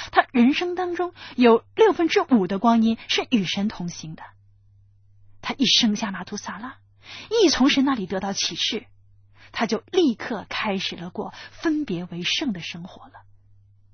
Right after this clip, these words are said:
弟兄姊妹，当你越认识神的话语，当你越深刻的认识神是怎样的一位神，你也会越有力量，立定心志，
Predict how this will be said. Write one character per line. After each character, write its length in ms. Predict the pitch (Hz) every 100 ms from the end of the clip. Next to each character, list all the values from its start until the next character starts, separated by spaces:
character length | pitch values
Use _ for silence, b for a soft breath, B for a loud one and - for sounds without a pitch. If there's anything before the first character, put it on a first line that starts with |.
| _ _ _ _ _ _ _ _ -
弟 80 |
兄 200 | 202 185
姊 140 | - 180
妹， 220 | 185 226 _ _ _ - _ _ - _
当 380 | 233 220 226 262 _ _
你 200 | 220 - -
越 220 | 392 254
认 200 | 233 220
识 140 | -
神 260 | 196 185 180
的 180 | 202 - _ -
话 340 | - - 180
语， 200 | - - _ B B -
当 120 | 339
你 120 | 240
越 300 | 381 403 262 - _ -
深 260 | - 370
刻 120 | - -
的 100 | 214
认 220 | 294 220
识 240 | - 220 B B B B
神 440 | - - 180 240
是 140 | - 226
怎 200 | 175 202
样 140 | 196
的 60 | 175
一 100 | 165
位 120 | 175
神， 240 | - 170 _ _ _ _ _ _ - _
你 120 | 226
也 180 | 214 180
会 300 | - 214 190 - -
越 260 | 330 233
有 160 | 170 165
力 120 | 190
量， 260 | 170 175 - b b -
立 180 | 277 233
定 160 | 180
心 240 | 180 175 165
志， 200 | 185